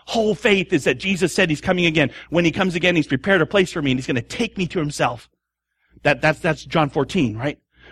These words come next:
Or, or, or First John three, where it says that, is that I don't know what I'm gonna be like, but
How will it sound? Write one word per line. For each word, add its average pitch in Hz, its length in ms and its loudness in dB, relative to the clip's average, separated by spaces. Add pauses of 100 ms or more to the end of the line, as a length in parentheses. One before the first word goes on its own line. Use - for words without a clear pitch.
Or, - 120 0
or, 170 180 0 (120)
or 151 180 4
First 180 260 0
John 175 320 0 (200)
three, 190 300 2
where 147 160 4
it 147 140 -4
says 160 220 0
that, 151 100 0 (220)
is 147 160 0
that 143 160 -2
I 151 100 2
don't 196 160 2
know 190 100 2
what 185 140 2
I'm 170 120 0
gonna 170 180 2
be 185 120 2
like, 135 220 0
but 127 160 -2